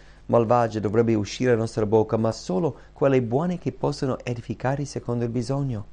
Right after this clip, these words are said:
In Giacomo le-, leggiamo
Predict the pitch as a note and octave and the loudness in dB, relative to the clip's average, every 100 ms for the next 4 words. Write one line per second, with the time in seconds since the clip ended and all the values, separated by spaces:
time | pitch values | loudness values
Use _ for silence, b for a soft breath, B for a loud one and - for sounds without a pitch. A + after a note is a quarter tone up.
0 | - - - - - - - b b b | -20 -20 -20 -20 -20 -20 -20 b b b
1 | b D#3 D3+ B2+ D#3+ G#3 F3+ C3+ B2 C3 | b 2 4 4 2 2 2 4 4 4
2 | B2+ - C3+ B2 C#3 D3 C#3 A2+ - - | 2 0 2 4 4 6 4 2 -4 -20